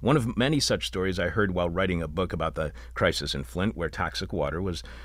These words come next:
delivered to a city of nearly a hundred thousand people for eighteen months before the state acknowledged the problem.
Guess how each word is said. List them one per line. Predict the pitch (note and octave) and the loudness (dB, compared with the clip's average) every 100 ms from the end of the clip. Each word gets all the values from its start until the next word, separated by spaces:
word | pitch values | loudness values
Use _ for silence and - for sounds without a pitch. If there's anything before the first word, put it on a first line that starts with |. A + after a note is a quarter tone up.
| - | -2
delivered | G#2+ G2+ D3+ G2+ - | 4 8 8 8 2
to | E2+ | -2
a | |
city | E2+ A2 A2 | 0 0 0
of | |
nearly | B2+ C3 A#2+ | 2 2 2
a | G2+ | 0
hundred | D#3+ C#3+ | 0 0
thousand | C3 A#2+ G#2+ | 2 2 2
people | A2+ A#2 F2 | 2 0 -2
for | F#2+ - | -2 -4
eighteen | F3+ - - C3 | -4 -4 2 6
months | A2+ A#2 - | 6 6 2
before | F2 D#2+ F2 | -2 -2 -2
the | D#2+ | -2
state | - D#2 D2 | -2 -2 -2
acknowledged | C#2+ C2+ C2 B1+ | -4 -4 -6 -10
the | C2 | -10
problem. | C#2 C#2 B1+ A#1+ | -8 -8 -8 -10